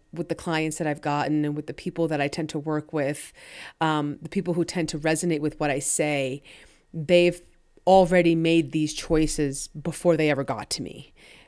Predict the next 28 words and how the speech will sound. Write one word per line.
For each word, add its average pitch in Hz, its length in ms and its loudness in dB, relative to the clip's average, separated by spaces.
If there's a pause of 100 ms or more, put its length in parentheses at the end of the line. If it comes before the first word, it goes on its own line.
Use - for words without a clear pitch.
Before 185 260 2
they 175 140 6
ever 156 340 2 (160)
heard 175 320 2
anything 165 380 2
I 151 80 0
said 156 280 2
or 147 140 2
read 160 300 2
anything 160 360 0
I'd 147 220 0
written, 151 380 0 (400)
they 180 80 4
had 170 160 4
already 160 440 2
in 151 120 0
some 165 560 0
way, 160 560 2
shape, 156 320 -2
or 151 60 -8
form 151 360 -4
had 151 180 -2
already 151 540 0 (200)
come 180 280 0
to 175 140 -4
this 160 180 -2
conclusion 147 600 -4
that 143 320 -4